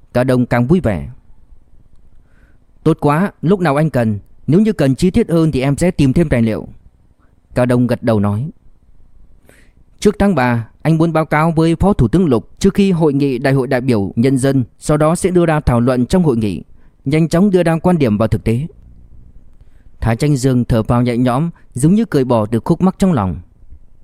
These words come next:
Sang năm là năm cuối cùng của khóa này, anh hy vọng có thể chứng thực một vài quan điểm của chúng ta khi anh còn làm Bộ trưởng Bộ Năng lượng. Cao Đông khẽ gật đầu.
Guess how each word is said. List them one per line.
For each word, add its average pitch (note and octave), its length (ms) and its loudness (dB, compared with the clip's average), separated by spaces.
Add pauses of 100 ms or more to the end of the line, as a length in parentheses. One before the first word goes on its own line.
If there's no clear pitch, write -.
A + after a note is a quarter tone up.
(640)
Sang F3 220 0
năm F#3 160 0
là B2+ 180 0
năm C#3+ 280 2
cuối G#3 160 2
cùng B2 300 0
của G#2+ 140 -2
khóa C#3 180 0
này, G2 280 -2 (320)
anh E3+ 140 2
hy G#3 140 0
vọng C3+ 240 0
có F#3 100 0
thể A#2 240 -2
chứng G3+ 240 -2
thực B2 240 -2
một A#2+ 220 2
vài B2 140 0
quan D3+ 160 0
điểm F#2+ 240 -2
của A2 140 -2
chúng C#3 180 -2
ta G#2+ 240 -2 (260)
khi F#3 140 -2
anh F3+ 180 2
còn C#3 180 0
làm A#2+ 260 0
Bộ D3 140 0
trưởng A2 240 0
Bộ A#2 100 0
Năng D3 160 0
lượng. B2 200 -4 (1080)
Cao A#2+ 120 0
Đông A#2 200 0
khẽ E3 180 -2
gật A#2+ 160 -4
đầu. F#2+ 300 -4